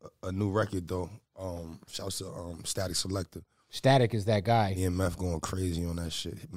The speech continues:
Speaker 1: He gotta put that out though. Static
Speaker 2: It's a
Speaker 1: got
Speaker 2: Static
Speaker 1: St-,
Speaker 2: record.
Speaker 1: Static got the record. Yeah.
Speaker 2: Yo, Static, man, I just wanna give some props to him 'cause he's, like, our modern day Primo.
Speaker 1: Bro, and he's been, one thing I can s-, salute,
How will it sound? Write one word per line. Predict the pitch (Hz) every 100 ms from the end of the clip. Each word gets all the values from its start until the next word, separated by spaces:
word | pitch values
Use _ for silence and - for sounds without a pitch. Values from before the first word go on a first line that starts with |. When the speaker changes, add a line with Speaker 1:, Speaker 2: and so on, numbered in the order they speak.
| -
Speaker 1:
He | - 131
gotta | 135 117
put | - 110
that | 107
out | 110 101
though. | 85
Static | 80 - -
Speaker 2:
It's | 151
a |
Speaker 1:
got | 147
Speaker 2:
Static | - 180 165
Speaker 1:
St-, | 151
Speaker 2:
record. | 127 113
Speaker 1:
Static | 98 107 101
got | 95
the | 92
record. | 87 85
Yeah. | 85 85 82 - _ _ _ _ -
Speaker 2:
Yo, | 120 107
Static, | - 131 143 139
man, | 147 143 135 123
I | 120
just | 127 -
wanna | 120
give | 113 117
some | - 110
props | 123 123
to | 131
him | 131 127
'cause | 113
he's, | 120 117
like, | 117 -
our | 117
modern | 113 113 113 117
day | 113
Primo. | 107 - 113 104 98 -
Speaker 1:
Bro, | - 101 80
and | 87
he's | 101 139
been, | 120 120 107
one | 120
thing | 131 131
I | 127
can | 117
s-, | 110 -
salute, | - - 104 131 139